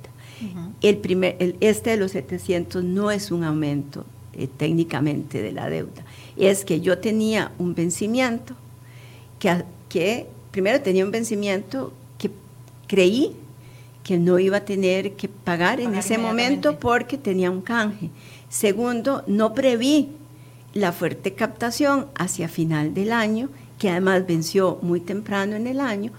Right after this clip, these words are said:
Speaker 2: que obligaba realmente al gobierno a haber hecho un presupuesto extraordinario. Lo que sucedió fue que no se hizo un presupuesto extraordinario, sino se manejó de manera diferente.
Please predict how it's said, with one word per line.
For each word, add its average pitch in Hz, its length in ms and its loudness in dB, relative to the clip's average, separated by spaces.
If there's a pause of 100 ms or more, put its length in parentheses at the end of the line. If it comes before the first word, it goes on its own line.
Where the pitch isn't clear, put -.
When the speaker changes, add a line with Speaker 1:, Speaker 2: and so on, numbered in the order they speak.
(200)
Speaker 2:
que 247 140 2
obligaba 220 580 0
realmente 202 680 0
al 196 140 -2
gobierno 180 440 2
a 170 40 0
haber 170 200 0
hecho 170 240 -2
un 165 80 -2
presupuesto 160 680 -6
extraordinario. 170 840 2 (840)
Lo 247 260 6
que 277 220 4
sucedió 294 680 4
fue - 160 -4
que 214 120 -2
no 185 160 2
se 220 160 -2
hizo 185 260 0
un 196 80 -4
presupuesto 220 640 -8
extraordinario, 262 760 0 (300)
sino 196 320 2
se 208 160 0
manejó 175 560 2
de 185 160 0
manera 151 640 2 (100)
diferente. 131 380 -8